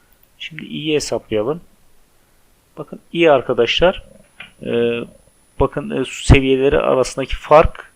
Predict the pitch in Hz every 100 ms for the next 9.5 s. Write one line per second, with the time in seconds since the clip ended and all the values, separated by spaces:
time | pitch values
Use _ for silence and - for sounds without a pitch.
0 | _ _ _ _ _ - 151 143 170 165
1 | 127 131 131 131 156 156 - - 143 143
2 | - 143 143 127 135 127 139 113 101 -
3 | 117 - 120 - 139 123 123 127 127 127
4 | 131 - 139 - 151 - 107 104 107 104
5 | - - - 127 - 120 113 131 - -
6 | 143 139 135 - 147 143 _ _ _ _
7 | _ - 123 131 - 135 123 127 - 139
8 | 135 117 107 104 101 - 151 - 127 113
9 | 123 113 - -